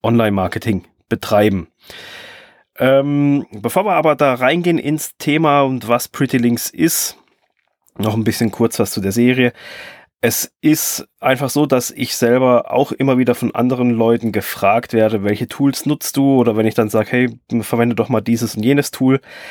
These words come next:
dann kennen andere das gar nicht. Und mir selber geht's auch ab und zu so, dass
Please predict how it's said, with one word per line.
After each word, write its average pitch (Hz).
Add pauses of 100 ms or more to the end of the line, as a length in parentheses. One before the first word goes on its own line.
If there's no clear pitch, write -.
(300)
dann 107
kennen 180
andere 139
das 135
gar 123
nicht. 127 (580)
Und 127
mir 123
selber 131
geht's 127
auch 123
ab 104
und 98
zu 98
so, 95
dass -